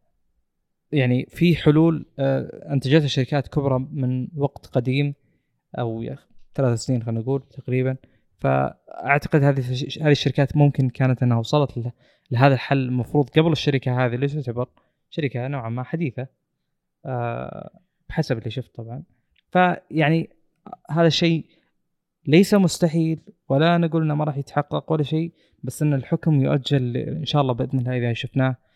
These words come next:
على أرض الواقع يسوي النقلة النوعية اللي قد تصب في صالح انتل بالإكس إيت سكس، إنها، يعني، ت-، تفتح إمكانية إنها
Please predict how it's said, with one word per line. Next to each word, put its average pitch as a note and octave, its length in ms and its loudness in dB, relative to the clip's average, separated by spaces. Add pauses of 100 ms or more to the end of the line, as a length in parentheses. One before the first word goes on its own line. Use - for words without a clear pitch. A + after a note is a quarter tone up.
(320)
على A#2+ 160 2
أرض C3 200 2
الواقع C3+ 640 2 (460)
يسوي C3+ 360 4
النقلة C#3 360 4
النوعية C3+ 560 4
اللي G3 160 4
قد G3 360 2 (440)
تصب D3 300 -4 (200)
في C3 440 -2
صالح C3+ 520 -2 (100)
انتل D3 460 0 (1000)
بالإكس B2 500 -6
إيت C3+ 160 0
سكس، - 320 -4
إنها، B2 380 0 (1080)
يعني، A#2+ 220 -2
ت-، - 160 -14 (120)
تفتح - 360 -4
إمكانية B2+ 520 2
إنها A#2+ 280 -2